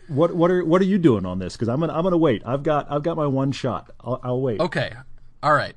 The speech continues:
Speaker 2: All right. Well, I've got a few choices on here, and I looked at your list, and I thought, I cannot not mention a Volkswagen G T I because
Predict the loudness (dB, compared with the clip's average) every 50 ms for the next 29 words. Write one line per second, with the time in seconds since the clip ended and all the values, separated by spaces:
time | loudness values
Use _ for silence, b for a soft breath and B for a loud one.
0 | -10 -6 -6 -6 -6 -8 -12 -10 -6 -2 -2 -2 -2 -2 -4 -4 -4 -4 -6 -6
1 | -6 -6 -8 -10 -12 -12 -10 -8 -8 -8 -8 -8 -10 -10 -10 -10 -10 -10 -10 -10
2 | -8 -8 -8 -6 -6 -6 -8 -8 -8 -8 -8 -6 -8 -8 -10 -10 -8 -6 -4 -4
3 | -4 -6 -6 -8 -10 -8 -8 -8 -8 -10 -16 b b b b b b b b b
4 | -20 _ -4 -4 -4 -4 -10 -16 -12 -10 -8 -6 -6 -8 -8 -8 -10 -8 -4 -4
5 | -4 -4 -4 -8 -8 -8 -8 -8 -10 -10 -10 -10 -12 -14 -14 -12 -12 -12 -10 -12
6 | -12 -12 -12 -12 -12 -12 -12 -14 -14 -16 -16 -20 -20 -20 b b b b b b
7 | -4 -4 -4 -4 -6 -6 -4 -2 -2 -2 -4 -6 -10 -10 -12 -12 -12